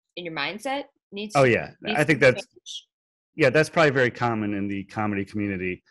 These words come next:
Speaker 1: Very common. It's very sad. I'm glad that we're both have been able to, uh, be out of it. I used to be there. I used, I got out of it. You sound like you've never been in it. <laughs>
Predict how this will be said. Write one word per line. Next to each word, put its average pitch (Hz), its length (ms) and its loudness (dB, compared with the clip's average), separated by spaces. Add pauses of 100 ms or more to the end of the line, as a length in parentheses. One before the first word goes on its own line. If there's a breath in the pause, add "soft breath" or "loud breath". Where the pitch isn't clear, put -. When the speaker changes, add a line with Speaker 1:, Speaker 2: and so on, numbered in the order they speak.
Speaker 1:
Very 370 420 0
common. 170 580 -12
It's 233 200 -10
very 330 240 0
sad. 247 400 0
I'm 240 180 0
glad 269 260 0
that 226 120 0
we're 233 180 -2
both 214 360 -2 (360)
have 214 180 -6
been 208 140 -6
able 190 260 -2 (100)
to, 196 80 -10 (280)
uh, 170 120 0 (380)
be 214 140 -2
out 190 220 2
of 180 100 -6
it. - 160 -8 (440)
I 214 220 -2 (120)
used 202 300 -10
to 170 40 -16
be 165 120 -8
there. 120 120 -8
I 120 40 -2
used, - 260 -8
I 180 100 -4
got 165 180 -6
out - 200 -6
of - 80 -18
it. - 180 -16
You 196 200 -10
sound 170 260 -10
like 165 180 -10
you've 160 220 -14
never 160 320 -12
been 196 160 -12
in 78 100 -14
it. - 380 -18
<laughs> - 80 -14